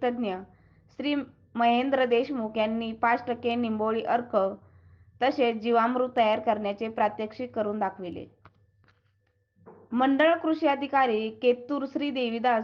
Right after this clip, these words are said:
चौधरी यांनी डॉक्टर पंजाबराव देशमुख नैसर्गिक शेती मिशन राबविण्याबाबत सर्व माहिती सांगितली. तसेच श्री हरिदास दळवी यांनी सेंद्रिय शेतीचे महत्त्व सांगितले.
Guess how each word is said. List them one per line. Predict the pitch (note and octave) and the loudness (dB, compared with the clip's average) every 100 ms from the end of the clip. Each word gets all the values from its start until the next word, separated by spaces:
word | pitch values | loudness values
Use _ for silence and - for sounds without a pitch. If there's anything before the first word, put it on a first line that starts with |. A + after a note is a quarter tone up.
| A3 | 0
चौधरी | A#3 A3+ A#3+ A3+ F3+ F#3+ F#3+ - | -2 2 0 0 -6 -12 -14 -4
यांनी | A3 A#3 A#3+ | -2 0 0
डॉक्टर | A#3 G3 A3+ A3+ | 0 0 -2 -2
पंजाबराव | A3+ G3 G3+ G#3 A3 | -2 0 0 2 0
देशमुख | A3 A3 B3 G3 F#3+ - _ _ _ _ _ | 0 -4 -4 -4 -6 -12 _ _ _ _ _
नैसर्गिक | A3 B3+ B3+ C4+ C4+ D#4 | 0 0 2 0 0 -2
शेती | D#4+ B3 C4 | 2 2 2
मिशन | C4+ C#4 B3 A#3 | -2 0 0 2
राबविण्याबाबत | A3+ G#3 A3 A3+ A3+ A#3+ A3 G3+ G#3 | 2 2 0 -2 2 2 2 -2 -2
सर्व | B3+ C4+ | 0 2
माहिती | C#4 A#3 G3+ A3+ | 2 0 -2 -4
सांगितली. | A3+ F3+ F#3 - G3 - _ _ _ _ | -6 -8 -10 -12 -14 -14 _ _ _ _
तसेच | B3+ B3+ F#3+ F#3+ - _ _ _ _ | -2 0 -4 -6 -14 _ _ _ _
श्री | - D#4 | 0 2
हरिदास | D#4 B3+ B3+ B3+ | 4 4 4 2
दळवी | A#3+ B3 B3 G#3+ | 4 4 4 2
यांनी | G#3 G#3+ A#3 | 2 0 -2
सेंद्रिय | A#3 G#3+ G#3 A3+ | -2 -2 -2 -4
शेतीचे | A#3 B3 A3 A3 A3+ | -2 -4 -4 -6 -4
महत्त्व | A3 G#3 G3+ G3+ | -2 -2 -2 -6
सांगितले. | G3+ F#3 F3+ - | -6 -8 -10 -12